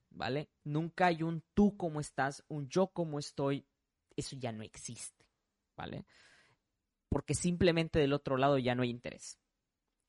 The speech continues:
¿vale? Entonces, ese incluso podría ser en, en, en un paréntesis importante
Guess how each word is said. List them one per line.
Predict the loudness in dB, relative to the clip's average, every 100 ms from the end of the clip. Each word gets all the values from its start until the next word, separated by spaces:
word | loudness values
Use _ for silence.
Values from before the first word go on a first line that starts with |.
| _
¿vale? | -8 -6 -8 _ _ _ _ _ _ _
Entonces, | -2 2 2 2 -2 -8 -6
ese | -4 -2 2
incluso | 2 2 4 4 2 -2 -2 -4
podría | 0 2 2 2
ser | 2 2 2 2
en, | -2 -2 -4 -2
en, | 0 0 -2
en | -4 -4 -8
un | -4 -2 2
paréntesis | 2 4 2 0 -4 -2
importante | -2 0 -2 0 0 0 0 -2 -2